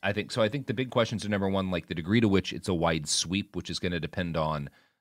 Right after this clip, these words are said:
the actual impact. A lot of these, um, e-, efforts to kind of restrict, uh, voting and, and gerrymander, like, w-, what the actual on the ground impact is, um,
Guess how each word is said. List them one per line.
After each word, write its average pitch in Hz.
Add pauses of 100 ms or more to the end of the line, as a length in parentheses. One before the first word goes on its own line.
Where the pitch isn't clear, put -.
(120)
the 95
actual 90
impact. 90
A 85
lot 80
of 78
these, 80
um, 73
e-, 76
efforts 98
to -
kind 87
of -
restrict, - (240)
uh, 82
voting 87
and, 80
and 82
gerrymander, 85
like, 78
w-, 90
what 90
the 80
actual 82
on 82
the 80
ground 73
impact 92
is, 92 (520)
um, 87